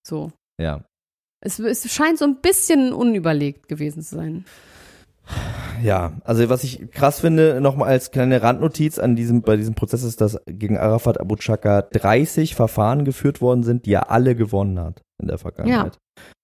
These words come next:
Speaker 2: Äh, beziehungsweise die, was heißt gewonnen hat, die größtenteils, äh, irgendwann wieder fallen gelassen worden sind, teilweise, weil
Speaker 1: Weil er der Boss ist.
Speaker 2: weil Zeugen umgefallen sind, wie dieser Gerichtsreporter gesagt hat,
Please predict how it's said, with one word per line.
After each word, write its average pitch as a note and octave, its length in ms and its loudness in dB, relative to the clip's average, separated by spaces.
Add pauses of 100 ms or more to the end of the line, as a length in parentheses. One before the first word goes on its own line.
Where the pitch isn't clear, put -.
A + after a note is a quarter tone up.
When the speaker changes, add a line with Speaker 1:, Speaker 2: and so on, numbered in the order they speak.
Speaker 2:
Äh, G2 60 0
beziehungsweise G#2+ 580 2
die, G#2 320 -4 (160)
was G#2 140 -4
heißt A2+ 160 -2
gewonnen A#2+ 380 2
hat, D3 240 -2 (220)
die G#2+ 140 -4
größtenteils, B2+ 1120 0
äh, A2 280 0 (440)
irgendwann A#2+ 320 2
wieder G#2+ 160 0
fallen A2 280 0
gelassen A2 320 -4
worden G#2 200 0
sind, G2+ 180 -6
teilweise, F#2 720 -2
weil F#2+ 340 -4
Speaker 1:
Weil G3 160 2
er F#3 60 4
der F#3+ 140 4
Boss G#3 300 0
ist. - 380 -6
Speaker 2:
weil G#2 180 2
Zeugen C3 380 2
umgefallen D#2+ 640 -4
sind, D#2 320 -10
wie E2+ 160 -6
dieser E2 300 -8
Gerichtsreporter - 880 -12 (160)
gesagt - 320 -16
hat, - 160 -16